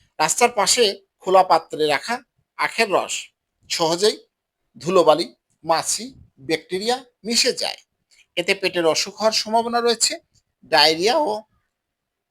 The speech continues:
টাইফয়েডের ঝুঁকি থাকে। তিন, বরফ ব্যবহার করে অনেকে স-, খাওয়াচ্ছেন, তাই ব্যবহার, বিশেষ করে বরফ ব্যবহার নিয়ে সতর্ক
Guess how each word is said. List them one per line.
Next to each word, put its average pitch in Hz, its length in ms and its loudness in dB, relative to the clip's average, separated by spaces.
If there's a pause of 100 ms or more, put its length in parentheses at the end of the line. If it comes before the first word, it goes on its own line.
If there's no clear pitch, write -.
(120)
টাইফয়েডের 202 560 4 (320)
ঝুঁকি 175 360 -6
থাকে। - 300 -16 (1400)
তিন, 151 180 -2 (840)
বরফ 196 320 6 (280)
ব্যবহার 185 380 2
করে 233 220 2 (880)
অনেকে 180 280 -4
স-, - 200 -10 (400)
খাওয়াচ্ছেন, - 480 -2 (840)
তাই 151 180 4 (380)
ব্যবহার, 156 480 4 (600)
বিশেষ 226 280 0
করে 247 200 0 (560)
বরফ - 380 8 (500)
ব্যবহার 160 380 6
নিয়ে 233 220 0 (360)
সতর্ক 208 480 -4